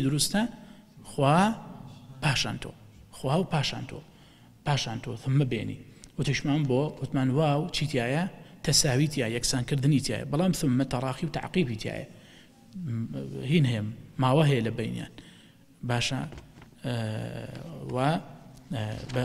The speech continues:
ئەو بە دوای ئەو دێ. بەڵام تەساوی بە یەکسانە. یعنی کاتێ بڵێ جاء عەلی و ئەحمەد، یا، ئە، دەخەلە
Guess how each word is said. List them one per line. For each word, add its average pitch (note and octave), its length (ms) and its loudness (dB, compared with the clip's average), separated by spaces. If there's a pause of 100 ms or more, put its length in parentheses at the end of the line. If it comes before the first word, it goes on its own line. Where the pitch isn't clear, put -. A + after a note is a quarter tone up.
(120)
ئەو F3+ 160 6
بە D3+ 140 10
دوای C3 180 6
ئەو B2 220 2
دێ. G#2+ 120 -4 (580)
بەڵام E3 280 4
تەساوی E3 340 4
بە C3+ 120 4
یەکسانە. A#2+ 420 0 (720)
یعنی A#2 200 0
کاتێ E3+ 300 4
بڵێ E3 300 6
جاء D#3 160 4 (160)
عەلی F3 300 4
و C#3+ 360 4
ئەحمەد، C3 320 -2
یا، C#3 280 0 (460)
ئە، A#2 320 -2
دەخەلە C#3 360 4